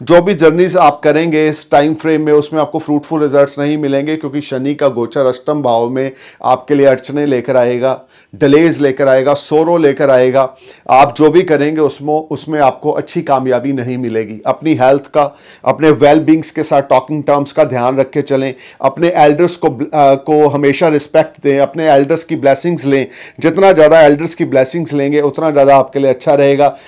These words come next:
Otherwise ये टाइम फ्रेम आपके लिए बहुत ज़्यादा स्ट्रगल लेकर आएगा, बहुत ज़्यादा हार्ड टाइम लेकर आएगा, और आप किसी कंट्रोवर्सी का हिस्सा बन सकते हैं, डिफेम आपका हो सकता है।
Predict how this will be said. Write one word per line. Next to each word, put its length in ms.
Otherwise 440
ये 60
टाइम 300
फ्रेम 280
आपके 240
लिए 80
बहुत 180
ज़्यादा 180
स्ट्रगल 380
लेकर 300
आएगा, 340
बहुत 220
ज़्यादा 260
हार्ड 340
टाइम 180
लेकर 320
आएगा, 440
और 160
आप 240
किसी 200
कंट्रोवर्सी 680
का 120
हिस्सा 320
बन 200
सकते 320
हैं, 360
डिफेम 440
आपका 360
हो 80
सकता 300
है। 120